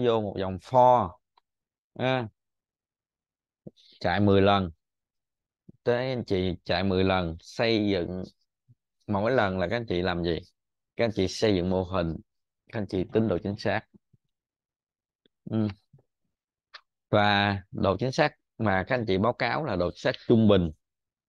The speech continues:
Chứ nếu mà các anh chị làm một lần thì không đủ. Ha. Các anh chị phải chạy mười lần. Mỗi lần các anh chị chia tập dữ liệu ra làm phẩy ba,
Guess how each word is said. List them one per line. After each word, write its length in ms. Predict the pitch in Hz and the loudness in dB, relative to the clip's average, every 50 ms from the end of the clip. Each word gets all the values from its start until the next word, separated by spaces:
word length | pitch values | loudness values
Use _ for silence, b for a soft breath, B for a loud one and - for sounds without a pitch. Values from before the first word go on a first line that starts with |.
| _ _ _ _ _ _ _ | _ _ _ _ _ _ _
Chứ 140 | 131 120 | 2 2
nếu 200 | 123 131 127 135 | 2 2 0 -2
mà 120 | 135 123 98 | -4 -6 -6
các 60 | 101 | -6
anh 60 | 117 107 | -4 -4
chị 100 | 104 95 | -2 -2
làm 180 | 92 90 87 | -2 -2 -4
một 100 | 87 - - | -6 -6 -6
lần 280 | - 92 90 87 85 80 | -4 -4 -4 -4 -4 -4
thì 140 | 82 87 80 | -4 -6 -4
không 280 | - - 101 98 95 | -4 -4 -2 0 0
đủ. 320 | 85 82 80 78 90 113 143 - _ _ _ _ _ _ _ _ _ - | 0 0 0 0 -2 -6 -10 -14 _ _ _ _ _ _ _ _ _ -2
Ha. 260 | 113 113 113 104 90 - _ _ _ _ _ _ _ _ _ _ _ _ _ _ _ _ _ _ _ | -2 0 0 -2 -4 -8 _ _ _ _ _ _ _ _ _ _ _ _ _ _ _ _ _ _ _
Các 60 | - | 0
anh 80 | 117 101 | 0 2
chị 120 | 92 98 90 80 | 2 0 0 0
phải 120 | 95 92 | 0 -4
chạy 380 | 92 - 95 85 82 82 85 92 | -2 0 0 0 0 0 0 -2
mười 320 | 95 95 92 90 90 85 | -2 0 0 0 2 2
lần. 220 | 82 80 82 80 78 - _ _ _ _ _ _ _ _ _ _ _ _ _ _ _ _ _ _ _ _ _ _ _ _ _ _ _ _ _ _ _ _ _ _ _ _ _ | 2 0 -2 -4 -6 -8 _ _ _ _ _ _ _ _ _ _ _ _ _ _ _ _ _ _ _ _ _ _ _ _ _ _ _ _ _ _ _ _ _ _ _ _ _
Mỗi 340 | - - 104 101 95 101 117 | -6 -2 0 2 4 4 4
lần 180 | 120 104 98 90 | 4 2 2 0
các 80 | 113 | 0
anh 80 | 123 120 101 | 0 2 2
chị 140 | 98 98 | 2 0
chia 180 | 95 - 104 107 | 2 2 0 0
tập 160 | - 92 90 - | 0 -2 -4 -4
dữ 120 | 95 101 | -2 -2
liệu 260 | 104 98 87 85 87 | 0 0 0 0 0
ra 160 | 98 104 101 | 0 -2 -2
làm 380 | 98 98 92 87 87 90 92 90 - _ _ _ _ _ _ _ _ _ _ _ 160 _ _ _ _ _ _ _ _ _ _ _ _ _ _ _ _ _ _ _ _ _ _ _ | -2 -4 -4 -4 -6 -6 -8 -10 -12 _ _ _ _ _ _ _ _ _ _ _ -20 _ _ _ _ _ _ _ _ _ _ _ _ _ _ _ _ _ _ _ _ _ _ _
phẩy 180 | - 92 92 92 | -2 -2 0 0
ba, 420 | 107 113 110 110 110 107 98 90 | 2 2 2 2 2 0 -2 -4